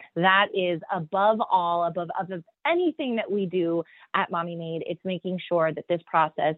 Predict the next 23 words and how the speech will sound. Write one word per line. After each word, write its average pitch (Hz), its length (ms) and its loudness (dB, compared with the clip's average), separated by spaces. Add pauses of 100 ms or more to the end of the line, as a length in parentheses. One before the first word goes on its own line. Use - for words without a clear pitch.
(100)
is 156 120 -2 (140)
safe 190 260 6 (160)
and 156 200 -2
sanitary 156 680 2
for 156 160 0 (120)
every 165 380 2
single 160 240 2
client 139 460 -2 (280)
that, 147 360 2 (120)
I 196 120 6
say 302 140 6
walks 185 380 6 (160)
through 190 160 0
our 175 140 2
doors, 165 420 -2
but 170 300 -4
they 180 100 -2
don't 180 240 -4
actually 226 400 0
walk 254 220 4
through 330 100 2
our 302 120 6
doors. 330 240 2